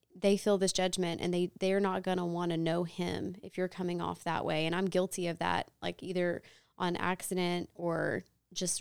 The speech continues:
wanting to look like I'm doing what I'm supposed to be doing. But whenever you're serving people, the heart isn't so that they follow you or think that you're a good Christian.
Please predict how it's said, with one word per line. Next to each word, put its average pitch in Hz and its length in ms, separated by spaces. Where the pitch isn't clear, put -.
wanting 180 420
to - 320
look 175 220
like 185 140
I'm 170 140
doing 170 240
what 175 120
I'm 170 100
supposed 170 420
to 185 60
be 165 120
doing. 165 480
But 175 320
whenever 202 300
you're 240 140
serving 190 480
people, - 500
the 185 100
heart 202 280
isn't 196 340
so 185 160
that 180 220
they 180 160
follow 180 360
you 175 320
or 175 80
think 180 260
that 175 200
you're 180 160
a 175 60
good 175 400
Christian. - 560